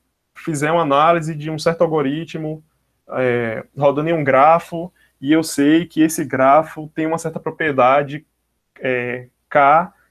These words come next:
que é menor ou igual a dez?" Isso já se fazia antes, só que com a complexidade parametrizada,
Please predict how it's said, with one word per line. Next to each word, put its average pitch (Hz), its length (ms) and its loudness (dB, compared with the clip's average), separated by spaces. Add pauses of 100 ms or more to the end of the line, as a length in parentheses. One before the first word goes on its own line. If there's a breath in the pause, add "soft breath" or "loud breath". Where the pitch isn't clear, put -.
(140)
que 151 160 -6
é 151 220 4
menor 165 260 -2
ou 165 60 0
igual 156 180 0
a 156 40 0
dez?" 117 520 -6 (420)
Isso 165 180 -12
já 196 100 0
se 202 80 -10
fazia 190 360 0
antes, 123 280 -6
só 175 220 -2
que 190 600 -6 (760)
com 165 200 -2
a 165 80 0
complexidade 156 380 -2
parametrizada, 139 840 0